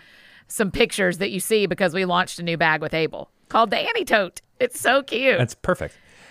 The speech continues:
Speaker 1: But so it's stuff like that that just
Speaker 2: Yeah.
Speaker 1: is, we have all sorts of things coming behind the scenes, but you have to have the meetings and the plans to get to that.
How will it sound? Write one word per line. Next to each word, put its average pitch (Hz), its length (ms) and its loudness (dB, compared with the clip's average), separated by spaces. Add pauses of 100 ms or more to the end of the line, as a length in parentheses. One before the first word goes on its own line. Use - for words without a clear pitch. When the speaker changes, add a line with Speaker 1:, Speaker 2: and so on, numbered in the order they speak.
(160)
Speaker 1:
But 233 220 4
so 247 120 2
it's 233 120 0
stuff - 160 -2
like 202 160 0
that 180 280 2
that 175 200 -2
just 196 300 2
Speaker 2:
Yeah. 175 60 -4
Speaker 1:
is, 165 420 -10
we 214 180 0
have 226 100 4
all 214 200 4
sorts 220 260 -2
of 208 80 -2
things 220 400 -2
coming 214 420 0
behind 190 300 0
the 190 60 0
scenes, 214 320 -4
but 196 120 -6
you 180 120 -2
have 185 100 0
to 190 80 -2
have 185 140 2
the 170 80 -4
meetings 180 400 -4
and 175 80 -8
the 160 40 -10
plans 190 440 -4
to 185 80 -10
get 156 220 -8
to - 120 -8
that. 127 220 -8